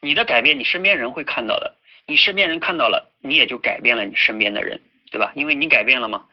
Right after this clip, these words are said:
那你的，你也会影响你身边的人，我们就改变了世界。那第二个呢，就是啊，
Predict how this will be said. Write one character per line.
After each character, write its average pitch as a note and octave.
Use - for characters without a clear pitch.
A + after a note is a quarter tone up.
那 B2+
你 A2
的， A2
你 A2
也 A#2+
会 A#2+
影 G#2
响 G#2+
你 -
身 -
边 G#2
的 -
人， -
我 A2
们 A2+
就 B2+
改 -
变 A#2
了 G#2+
世 G#2
界。 A2
那 E3
第 F3
二 G3
个 D3+
呢， C#3+
就 C#3+
是 C#3
啊， A2+